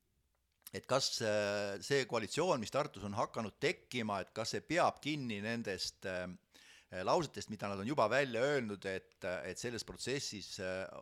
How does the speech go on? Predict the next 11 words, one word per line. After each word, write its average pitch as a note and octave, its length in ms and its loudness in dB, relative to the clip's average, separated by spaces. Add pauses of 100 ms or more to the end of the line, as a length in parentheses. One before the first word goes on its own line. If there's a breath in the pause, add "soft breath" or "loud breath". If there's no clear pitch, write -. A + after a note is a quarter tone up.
(120)
arvestatakse G2 680 -4
väga A2 280 2
laiapõhjaliselt, F#2+ 1120 -2
äh, F#2 440 -6
tartlaste A2+ 500 -4
arvamusega, G#2+ 840 0
et - 340 -8
arutatakse G#2 720 -2
erinevaid F#2 460 -4
variante G2+ 720 0
ja, F2+ 200 0